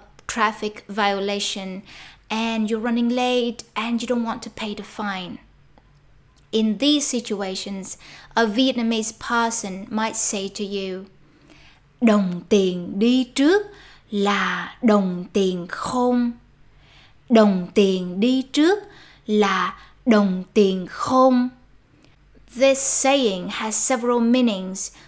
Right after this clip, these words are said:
but in these particular situations, it just means that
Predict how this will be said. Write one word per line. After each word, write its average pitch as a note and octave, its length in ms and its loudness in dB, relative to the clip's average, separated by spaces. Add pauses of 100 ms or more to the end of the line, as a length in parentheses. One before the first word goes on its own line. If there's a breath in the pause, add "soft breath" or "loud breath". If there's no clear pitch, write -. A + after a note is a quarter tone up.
(120 loud breath)
but A3 120 0
in A#3+ 240 2
these B3+ 420 0
particular A#3 840 -2
situations, G#3 920 -6 (340 loud breath)
it A#3 180 -6
just A#3+ 200 -4
means A3+ 680 0
that G3+ 340 -4